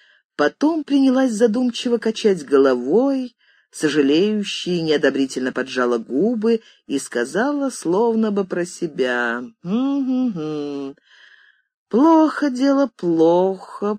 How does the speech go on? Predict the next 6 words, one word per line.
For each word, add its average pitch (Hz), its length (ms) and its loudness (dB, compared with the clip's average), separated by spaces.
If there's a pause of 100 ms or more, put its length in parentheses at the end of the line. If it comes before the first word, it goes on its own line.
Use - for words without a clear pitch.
плохо 131 960 0
дело». 117 1040 -2 (1200)
«Что - 460 -2
такое?» 165 560 0 (300)
Миссис 196 360 -2
Флад, 120 480 -2